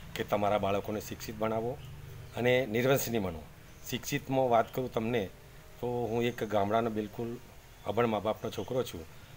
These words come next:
હું આટલું ભણ્યો, પછી મારા બે બાળકો છે, છોકરાઓ છે. એક, અ, એ, એ ટાટ પાંચ કરીને આચાર્ય છે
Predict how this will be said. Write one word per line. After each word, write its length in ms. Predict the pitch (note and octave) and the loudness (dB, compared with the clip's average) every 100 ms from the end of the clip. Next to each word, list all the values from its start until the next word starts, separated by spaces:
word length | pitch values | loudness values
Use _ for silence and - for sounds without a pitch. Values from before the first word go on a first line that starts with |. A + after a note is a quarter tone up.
| - | -10
હું 220 | A#2 A#2+ G#2+ | -4 0 0
આટલું 240 | - A#2 | 0 0
ભણ્યો, 240 | A2 A#2+ | 4 6
પછી 240 | A2+ A2 A2 | 4 2 0
મારા 240 | G#2 G#2 | 2 4
બે 180 | G#2 G#2+ | 4 2
બાળકો 380 | G2+ G#2 A2 B2+ | 4 2 2 0
છે, 240 | - E2+ | -2 -8
છોકરાઓ 480 | - G#2+ - B2+ A#2+ | -8 -4 6 8 8
છે. 160 | - F2 - - - - - | 4 -8 -16 -18 -20 -16 -6
એક, 180 | A2 - | -4 0
અ, 320 | A2+ A2+ A2+ - - - | 2 2 0 -4 -16 -8
એ, 60 | A2+ | -4
એ 260 | B2 A2+ A2 | -2 0 0
ટાટ 320 | - A2+ - | 4 4 4
પાંચ 180 | A2 - | -2 0
કરીને 160 | B2 | -2
આચાર્ય 400 | A2 G#2+ C#3 C3 | 0 4 6 6
છે 160 | - | 2